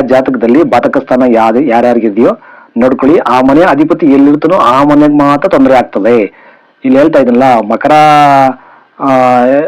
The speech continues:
ನೋಡಿ, ಧನುರ್ ಲಗ್ನ, for example, ಧನುರ್ ಲಗ್ನ ಆದ್ರೆ ಏಳನೇ ಮನೆ ಬಂದು ಇಲ್ಲಿ, ಆ, ದಿಶಾಭಾವ ಇದು. ಧನುರ್ ಲಗ್ನ ದಿಶಾಭಾವ, ದಿಶಾಭಾವ ಲಗ್ನಕ್ಕೆ ಬಾಧಕ ಸ್ಥಾನ ಬಂದು ಮಿಥುನ ರಾಶಿ. ಈ ಮನೆ ಅಧಿಪತಿ ಗುರು ಎಲ್ಲಿರ್ತ-,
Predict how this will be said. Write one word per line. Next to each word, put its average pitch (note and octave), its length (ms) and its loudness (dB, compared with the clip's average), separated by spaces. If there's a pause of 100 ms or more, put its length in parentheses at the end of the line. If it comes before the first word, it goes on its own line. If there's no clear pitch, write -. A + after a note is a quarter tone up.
(120)
ನೋಡಿ, D3 220 0
ಧನುರ್ C#3 340 0
ಲಗ್ನ, C#3+ 240 2
for A#2+ 180 -2
example, C3 440 -2
ಧನುರ್ C#3 260 0
ಲಗ್ನ A#2+ 240 -2
ಆದ್ರೆ G#2+ 600 -4 (240)
ಏಳನೇ C4 260 2
ಮನೆ C#3 200 2
ಬಂದು B2+ 300 0
ಇಲ್ಲಿ, D3 440 0
ಆ, C3 60 2
ದಿಶಾಭಾವ C3+ 580 0
ಇದು. A2 320 -4 (360)
ಧನುರ್ D3 180 2
ಲಗ್ನ C3+ 160 2
ದಿಶಾಭಾವ, A#2+ 500 0
ದಿಶಾಭಾವ C#3 400 0
ಲಗ್ನಕ್ಕೆ C#3+ 400 0
ಬಾಧಕ C3+ 320 0
ಸ್ಥಾನ D3 200 0
ಬಂದು D3+ 400 0 (360)
ಮಿಥುನ C#3 280 0
ರಾಶಿ. C#3+ 600 -2 (220)
ಈ C3+ 40 0
ಮನೆ E3+ 300 2
ಅಧಿಪತಿ F3 520 2
ಗುರು C#3+ 240 0
ಎಲ್ಲಿರ್ತ-, C3 680 2